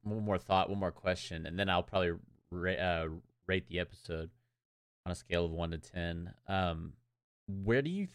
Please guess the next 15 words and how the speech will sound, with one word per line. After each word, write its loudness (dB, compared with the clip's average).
think -2
we -4
end -2
season -6
three -2
with -6
Grogu? -8
Like, 0
w-, -8
what 6
is 4
Grogu's 2
role 8
or 0
status, 2